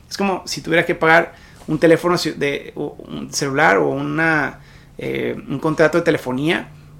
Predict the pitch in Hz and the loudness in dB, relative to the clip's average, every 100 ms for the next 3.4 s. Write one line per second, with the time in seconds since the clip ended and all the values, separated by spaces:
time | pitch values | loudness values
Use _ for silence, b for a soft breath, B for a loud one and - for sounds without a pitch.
0 | - 139 143 139 135 135 131 123 120 120 | -6 -2 -2 -2 -2 0 0 0 -2 -2
1 | 120 120 - - 127 123 123 120 127 127 | -2 -6 -10 -6 -4 -2 -2 -2 -2 0
2 | 135 165 170 170 - - - 143 135 - | 0 0 -2 -4 -12 -16 -8 -6 -6 0
3 | 139 147 156 - | 4 4 2 -4